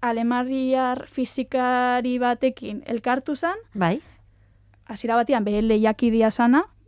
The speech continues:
Speaker 1: hor esan dezakegu, ba, bazekala be bai,
Speaker 2: Lehiakide
Speaker 1: e,
Speaker 2: izango zan oso ona zelako bera
Speaker 1: hori da.
Speaker 2: bezala, ez? Ta
Speaker 1: Ba,
Speaker 2: azkenean
Speaker 1: maila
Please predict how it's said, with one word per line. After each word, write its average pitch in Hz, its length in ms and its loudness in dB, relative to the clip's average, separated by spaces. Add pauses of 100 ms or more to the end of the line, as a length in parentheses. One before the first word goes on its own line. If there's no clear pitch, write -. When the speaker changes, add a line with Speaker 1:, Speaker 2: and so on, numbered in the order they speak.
(140)
Speaker 1:
hor 196 160 -10
esan 214 240 -6
dezakegu, 226 440 0
ba, 226 120 -2
bazekala 220 600 0
be 214 80 -2
bai, 220 500 0 (200)
Speaker 2:
Lehiakide 190 360 0
Speaker 1:
e, 196 60 2
Speaker 2:
izango 202 220 -2
zan 220 240 -2
oso 196 260 -4
ona 160 180 -2
zelako 175 380 -4
bera 165 180 -2
Speaker 1:
hori 208 200 2
da. 185 100 0
Speaker 2:
bezala, 165 240 -2
ez? - 80 -20 (340)
Ta 190 100 -8
Speaker 1:
Ba, 226 120 0
Speaker 2:
azkenean 208 160 0
Speaker 1:
maila 247 140 6